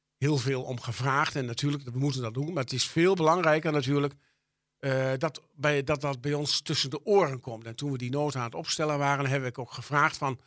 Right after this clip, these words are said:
nou ja, laten we nou eens een lijstje maken. En ik heb er zelf ook veel voorbeelden voor gegeven,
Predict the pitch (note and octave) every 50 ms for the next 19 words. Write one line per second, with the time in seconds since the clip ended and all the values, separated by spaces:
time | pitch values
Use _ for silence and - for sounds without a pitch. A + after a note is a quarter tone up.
0 | _ _ _ _ _ _ - G3+ C3+ A#2 A#2+ C#3 D#3+ E3 C#3+ D3+ D3 C3 C3 C3
1 | - C3+ C3 C3+ D#3 E3+ F#3 F3 - - C#3+ C3+ C3 B2 A#2 A#2 - - A2+ A2+
2 | A2 A2+ - A#2+ - - B2 - D3 C#3+ C3+ A#2+ A#2+ B2 - - D#3+ D3+ C3+ A#2+
3 | C#3 C#3+ C#3 C3+ B2 C3 B2 A#2 A#2+ A#2 A#2 B2+ A#2 G#2+ B2 A#2 - C3 B2 A#2+
4 | A2+ G#2 G#2